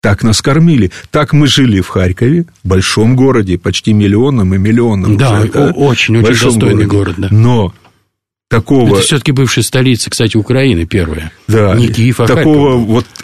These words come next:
Speaker 1: такой, э, такого комфорта я не испытывал. Ни-, никогда не видел. Но, но начинаешь задумываться, а почему мои э,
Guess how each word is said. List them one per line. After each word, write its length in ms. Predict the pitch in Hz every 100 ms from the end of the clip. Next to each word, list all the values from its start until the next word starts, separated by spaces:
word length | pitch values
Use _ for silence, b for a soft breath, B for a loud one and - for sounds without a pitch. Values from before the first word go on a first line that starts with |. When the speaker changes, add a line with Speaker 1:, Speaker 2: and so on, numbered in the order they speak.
| - -
Speaker 1:
такой, 520 | 117 - 143 113 107
э, 280 | 104 113 101
такого 380 | 101 117 147 117
комфорта 840 | 127 113 - 151 - 151 110 98 - _ _ _ _ _ _ _ _ _ _ _ -
я 260 | 98 98 101
не 140 | 117
испытывал. 640 | 139 - 254 - 87 104 - _ _ _ _
Ни-, 280 | 107 101 104
никогда 560 | 107 113 135 127 147 98
не 180 | 127
видел. 420 | 170 143 90 78 - B B
Но, 420 | 113 165 117 87 - _ _ _ _ _ _ _ 113
но 340 | 127 190 - - _ _ _ _ _ _
начинаешь 500 | 104 92 110 127 120
задумываться, 600 | 127 127 107 90 87 -
а 60 | 85
почему 400 | - - 175 175
мои 400 | 135 123 113 92 B B B B 104
э, 840 | 98 98 - - - - 87 -